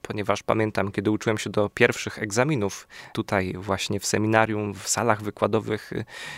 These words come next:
poprzednich, e, starszych roczników, to w jednej z nich wisiało na ścianie zdjęcie przedstawiające Jana Dwudziestego trzeciego.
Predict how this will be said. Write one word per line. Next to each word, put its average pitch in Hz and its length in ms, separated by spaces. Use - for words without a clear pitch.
poprzednich, 113 640
e, 104 100
starszych 113 440
roczników, 113 720
to 113 80
w 110 60
jednej 139 520
z 104 120
nich 143 400
wisiało 110 560
na 104 160
ścianie 107 500
zdjęcie 104 600
przedstawiające 92 800
Jana 92 240
Dwudziestego 98 580
trzeciego. 113 480